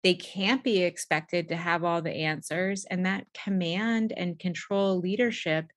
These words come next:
is no longer viable, and it's no longer being accepted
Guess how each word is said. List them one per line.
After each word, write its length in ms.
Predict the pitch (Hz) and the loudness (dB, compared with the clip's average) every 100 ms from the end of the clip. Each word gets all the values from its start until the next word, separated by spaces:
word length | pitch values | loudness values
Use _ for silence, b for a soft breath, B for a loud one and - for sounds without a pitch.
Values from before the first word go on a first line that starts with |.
| B B B - | B B B 0
is 240 | 185 170 - | 2 2 -2
no 360 | 170 180 196 240 | 0 4 4 4
longer 520 | 220 190 190 170 156 | 4 2 2 -2 0
viable, 760 | 165 208 240 185 175 170 170 B B B - | 4 4 4 2 0 -2 -4 B B B 4
and 320 | 190 185 - - | 4 4 0 0
it's 260 | 202 - 208 | -2 0 0
no 160 | 220 | 2
longer 420 | 247 247 247 196 165 | 4 4 4 4 0
being 500 | - 233 226 196 - | 0 0 0 0 -2
accepted 920 | - - - - 311 - - 151 139 | -6 -6 -4 0 0 -2 0 0 0